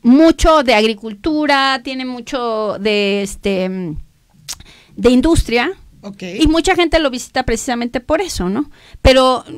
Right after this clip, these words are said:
Speaker 1: si tratas de ir a Saskatoon por otra aerolínea, pues tienes que hacer alguna conexión en alguna parte. Nosotros volamos desde Cancún y desde Puerto Vallarta directo.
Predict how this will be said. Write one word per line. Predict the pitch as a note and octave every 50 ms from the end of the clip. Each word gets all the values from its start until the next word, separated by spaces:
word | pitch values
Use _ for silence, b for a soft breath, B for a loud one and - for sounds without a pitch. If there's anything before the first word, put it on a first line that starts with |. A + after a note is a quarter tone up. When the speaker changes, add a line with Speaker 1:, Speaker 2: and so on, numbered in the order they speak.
| - -
Speaker 1:
si | - C#4
tratas | - C#4+ C#4+ C#4 D#4+ D4+
de | C#4+ D4+
ir | C#4+
a | C#4+
Saskatoon | C#4+ D4+ C4+ - - B3+ A#3+ - C4 C4 C4+ C#4 C#4+ C4
por | - - - G#3 G3+
otra | G#3+ - B3
aerolínea, | A#3+ B3 B3 B3 B3+ B3+ B3+ B3 B3+
pues | - - -
tienes | - B3 A#3+ B3 -
que | -
hacer | G#3+ - B3 A3
alguna | A3 A3+ A#3 G#3+ G#3+ G#3
conexión | G#3+ F3+ E3+ - - - G3+ G3
en | F#3
alguna | F3+ F3 E3+ E3+ E3 - -
parte. | - C3 - -
Nosotros | F3+ F3+ - A#3+ A3 C#4 A#3+
volamos | A#3+ A3+ A#3+ B3 B3+ C4+ B3
desde | A3 G#3 G3 G3+ G3
Cancún | G3+ F3+ F#3 G3+ G#3+ A#3 B3
y | A#3+
desde | A#3 G#3 F3
Puerto | - D#3+ D3+ -
Vallarta | F3+ E3 E3+ F#3 F3+ F3+ - F#3+ E3+
directo. | D#3 A2 G#2 D#3 _ _ - -